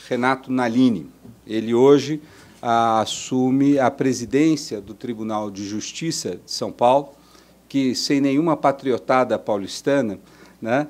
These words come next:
é o maior tribunal, ah, do Brasil, é o maior tribunal da América Latina e é um dos maiores tribunais do mundo. Há uma disputa,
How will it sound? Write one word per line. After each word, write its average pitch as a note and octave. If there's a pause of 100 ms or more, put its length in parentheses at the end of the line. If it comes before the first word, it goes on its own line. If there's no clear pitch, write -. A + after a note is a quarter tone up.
(200)
é C3+
o D3+
maior D3+
tribunal, A#2+ (100)
ah, A#2
do A#2
Brasil, D#3 (360)
é C3
o B2+
maior A#2+
tribunal A2+
da G#2
América G#2
Latina F3+
e F3+
é D#3+
um D#3+
dos D3
maiores D3
tribunais C3+
do E3
mundo. C#3+
Há B2+
uma D#3
disputa, D#3